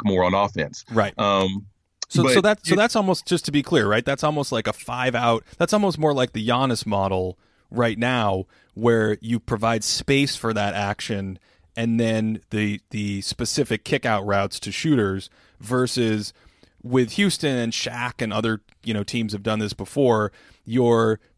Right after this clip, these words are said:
Speaker 2: putting your key scorer close to the hoop and you're having, like, a spoken wheel around him.
Speaker 1: Yeah, yeah, that, that's an excellent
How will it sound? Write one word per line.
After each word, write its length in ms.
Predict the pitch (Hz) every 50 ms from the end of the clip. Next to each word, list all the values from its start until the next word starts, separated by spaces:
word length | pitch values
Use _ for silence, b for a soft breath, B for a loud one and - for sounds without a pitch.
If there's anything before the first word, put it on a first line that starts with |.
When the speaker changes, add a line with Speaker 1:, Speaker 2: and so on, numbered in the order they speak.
| _
Speaker 2:
putting 440 | - - 175 180 170 160 151 143 131
your 160 | 120 117 113
key 240 | - - - 156 139
scorer 420 | - - - 139 135 131 120 113
close 420 | - - - - 139 135 135 - -
to 100 | - 120
the 120 | 107 104
hoop 360 | - - 151 131 110 98 - - -
and 120 | 113 110 110
you're 120 | 107 101
having, 260 | 104 113 113 113 113
like, 140 | 110 101 -
a 40 | 98
spoken 460 | - - - 131 127 120 - 113 101
wheel 260 | 98 110 117 110 98 95
around 340 | 90 92 95 95 92 95 -
him. 580 | - - _ _ _ _ _ - - - 127 -
Speaker 1:
Yeah, 440 | 131 151 175 180 135 87 82 98 95 -
yeah, 280 | - 135 131 123 113
that, 160 | 104 120 123
that's 220 | 120 127 131 - -
an 80 | 123 123
excellent 600 | 131 139 135 - - 139 123 120 117 110 -